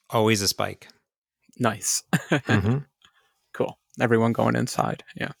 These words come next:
Speaker 1: Man, I made thirty-three dollars this week, Frank. No big deal.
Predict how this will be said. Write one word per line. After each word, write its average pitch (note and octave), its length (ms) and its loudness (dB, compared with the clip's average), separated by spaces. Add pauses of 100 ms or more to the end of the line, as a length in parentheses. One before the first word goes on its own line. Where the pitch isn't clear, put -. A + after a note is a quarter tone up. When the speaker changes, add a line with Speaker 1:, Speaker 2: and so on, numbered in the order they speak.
(180)
Speaker 1:
Man, F3+ 120 0
I - 80 0
made F#3 180 2
thirty-three C3+ 720 0
dollars D3+ 580 -2
this - 280 -8
week, G2+ 280 -6
Frank. C#3+ 420 -4
No D#3+ 460 -2
big C#3+ 340 -2
deal. F#3+ 480 0